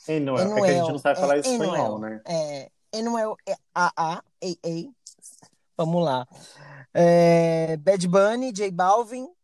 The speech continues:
Speaker 2: Karol G, Maluma e Ozuna.
Speaker 1: Hum.
Speaker 2: Eu
Speaker 1: Ma-,
Speaker 2: acho que o
Speaker 1: Maluma Baby.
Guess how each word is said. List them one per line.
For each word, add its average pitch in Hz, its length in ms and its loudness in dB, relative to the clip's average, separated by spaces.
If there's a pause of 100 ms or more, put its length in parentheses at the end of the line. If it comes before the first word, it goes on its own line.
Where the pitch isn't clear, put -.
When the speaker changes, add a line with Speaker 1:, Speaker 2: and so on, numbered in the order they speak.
(120)
Speaker 2:
Karol 202 360 -4
G, 190 280 -12 (260)
Maluma 233 600 -8 (120)
e 254 200 -6
Ozuna. 185 1040 -4
Speaker 1:
Hum. 120 140 -12 (480)
Speaker 2:
Eu 254 240 4
Speaker 1:
Ma-, 160 440 0
Speaker 2:
acho 180 220 -10
que - 160 -8
o - 20 0
Speaker 1:
Maluma 147 600 2
Baby. 165 720 2